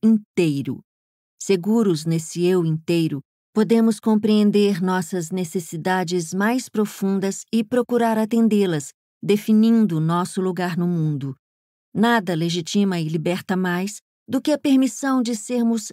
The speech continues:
simplesmente nós. E, num relacionamento saudável, essa permissão é concedida a ambos os lados, numa troca recíproca, permanente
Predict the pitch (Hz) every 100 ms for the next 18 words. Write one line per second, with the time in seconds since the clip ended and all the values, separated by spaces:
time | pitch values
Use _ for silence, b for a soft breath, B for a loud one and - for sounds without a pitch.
0 | _ - 294 302 277 254 214 254 254 -
1 | 254 - 208 220 202 180 - - - _
2 | _ - 208 196 175 180 190 190 180 175
3 | 196 170 170 170 165 165 - 160 156 185
4 | 208 185 160 _ _ - 285 294 285 277
5 | 269 - 285 277 269 262 262 208 262 247
6 | 262 247 254 285 311 285 247 254 226 190
7 | 175 160 143 - _ - 226 247 247 -
8 | - 247 240 240 214 240 208 - 262 240
9 | - 160 147 139 - 214 208 185 185 214
10 | 220 233